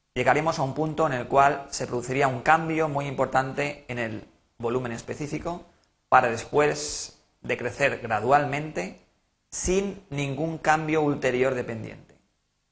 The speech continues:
En este caso hablaríamos de un polímero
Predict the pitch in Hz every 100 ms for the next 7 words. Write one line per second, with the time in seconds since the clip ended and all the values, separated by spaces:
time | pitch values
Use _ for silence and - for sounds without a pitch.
0 | _ 110 127 - 151 147 175 175 - 120
1 | 113 110 123 139 160 - - _ - 120
2 | 120 135 127 123 131 147 160